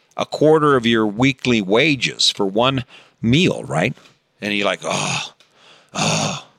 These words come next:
Don't fear it. Do something about it. Don't fear it. Do something about it. What can you do about that situation? Well, you have to adapt. And there, there again is another fear. "I can't do it like other people. I ca-, I gotta be like other people. I can't do it, do, do it all on my own like that. It can't be different."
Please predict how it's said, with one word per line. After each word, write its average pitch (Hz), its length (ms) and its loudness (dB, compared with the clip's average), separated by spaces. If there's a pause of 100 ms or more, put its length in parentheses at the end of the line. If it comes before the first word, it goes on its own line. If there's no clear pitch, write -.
(800)
Don't 160 240 2
fear 190 360 4
it. - 160 0
Do 131 160 6
something 131 340 0
about 120 320 2
it. - 100 -8 (280)
Don't 160 240 0
fear 175 320 2
it. - 200 -6
Do 143 140 4
something 143 320 0
about 165 160 2
it. - 80 0
What 135 140 0
can 185 120 -2
you 170 120 0
do 131 200 4
about 156 220 2
that 151 160 0
situation? 156 640 0 (580)
Well, 156 120 2
you 147 80 4
have 170 240 0
to 120 160 2
adapt. 101 800 -2 (500)
And 127 140 0
there, 143 280 2
there 135 200 4
again 165 260 0
is 110 140 0
another 131 320 2
fear. 131 420 2
"I 95 140 -2
can't - 280 -4
do 101 160 0
it - 80 -6
like 87 220 -2
other 76 160 -6
people. 82 480 -8
I 104 140 0
ca-, 139 260 0
I 156 60 0
gotta 156 160 0
be 131 100 2
like 120 220 2
other 127 160 2
people. 180 240 0
I 123 80 2
can't 156 200 0
do 127 140 4
it, - 320 -4
do, 113 160 2
do 123 220 2
it 117 60 4
all 117 200 4
on 110 100 0
my 95 160 0
own 87 280 -2
like 117 180 -2
that. 151 140 0
It - 20 -14
can't 214 180 -4
be 104 140 -2
different." 113 720 -4